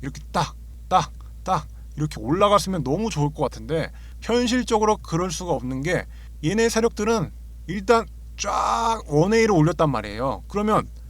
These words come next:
아, 개미들이 콜마홀딩스가 너무 좋은 회사다, 너무 좋은 차트다,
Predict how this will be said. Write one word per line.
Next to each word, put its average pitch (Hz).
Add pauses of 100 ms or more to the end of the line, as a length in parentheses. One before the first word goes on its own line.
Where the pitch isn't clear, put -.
(160)
아, 160
개미들이 202
콜마홀딩스가 233
너무 202
좋은 160
회사다, 160 (120)
너무 156
좋은 156
차트다, 151